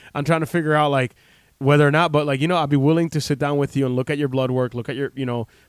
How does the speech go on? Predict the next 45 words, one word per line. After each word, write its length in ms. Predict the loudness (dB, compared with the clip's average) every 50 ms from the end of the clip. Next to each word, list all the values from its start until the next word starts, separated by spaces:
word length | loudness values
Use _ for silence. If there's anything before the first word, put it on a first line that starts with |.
| _
prescriptions. 540 | -4 -4 -4 -2 -2 -4 -2 -2 -4 -2 -2 -2
I'm 80 | -2
not 120 | -2 -4 -2
telling 200 | -2 -2 -2 -2
you 60 | -4
to 100 | -2 -2
get 100 | -2 -2
off 80 | -4
of 80 | -4 -8
prescriptions 440 | -10 -8 -4 -4 -2 -2 -2 -2 -2
or 40 | -4
anything 180 | -4 -6 -6
like 140 | -8 -6 -4
that, 220 | -2 -2 -2 -2
but 100 | -2 -6
I'm 80 | -6 -4
telling 220 | -2 -2 -2 -2
you, 60 | -2 -2
like, 200 | -2 -4 -6 -8 _ _ -20 -20 -16 -8
the 80 | -6 -4
side 240 | 0 0 2 2 2
effects 380 | 0 0 0 -2 -2 -2 -2
and 80 | -2 -2
how 80 | -2 -2
we 80 | -2
can 120 | -4 -6 -8
combat 280 | -6 -4 -4 -4 -6
those 120 | -6 -6 -6
side 140 | -4 -4
effects 240 | -4 -6 -8 -10 -10
is 120 | -10 -10 -8
nu-, 160 | -8 -8 -8
nutrition, 640 | -8 -12 -6 -2 -2 -2 -2 -2 -4 -4 -4 -6 -8 -12 -18 -20 -20 _ _ _ -8
et 140 | -8 -2 0
cetera, 160 | 2 2 2
et 80 | 2 0
cetera." 280 | -2 -4 -4 -6 -10 -14 _ _ _ _ _ _ _ _ _ _ _ _ _
So 460 | -8 0 4 6 8 8 8 6 4
she 120 | 4 2 2
finally, 340 | 2 2 4 4 4 4 2
s-, 180 | 0 -2 -2
like, 240 | 0 0 0 2 2
comes 200 | 2 2 2 2
on 140 | 0 2 4
board, 320 | 4 6 6 6 4 2